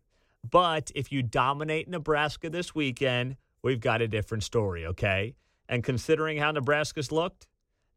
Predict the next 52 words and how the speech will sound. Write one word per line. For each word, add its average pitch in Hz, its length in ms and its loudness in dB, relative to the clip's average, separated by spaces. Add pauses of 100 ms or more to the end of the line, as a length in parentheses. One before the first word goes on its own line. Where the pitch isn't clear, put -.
(100)
that 135 220 0
should 151 200 0
not 139 280 0
be 131 120 0
a 117 60 2
problem. 98 460 -2 (120)
And 131 140 2
considering 202 480 2
Nebraska 156 440 0
wanted 143 260 -4
to - 60 -16
cancel 131 340 0
this 107 140 -2
game, 147 240 2
by 98 140 0
the 85 100 -8
way, 82 280 -6 (180)
remember 127 180 0
that 123 180 2
whole 104 140 -4
deal? 78 320 -8 (560)
I 165 180 6
hope, 156 420 -2 (320)
I 143 160 4
hope 156 180 2
that 151 160 -4
Lincoln 139 300 -6
Riley 123 280 0
just 110 200 -6
takes 123 240 -2
him 113 100 -6
to 104 60 -2
the 101 80 -2
woodshed. 95 520 -4 (120)
I, 107 240 0 (120)
I 110 120 2
really 113 720 0
hope 104 300 -6
that 104 100 -8
that 98 160 -6
ends 98 180 -6
up 85 140 -8
happening. 76 480 -8 (400)
At 165 160 6
number 185 280 0
three 220 300 0
in 208 80 -6
the 185 60 -6
Big 180 180 -4
twelve 180 220 -2
Power 185 260 4
Rankings, 185 520 -2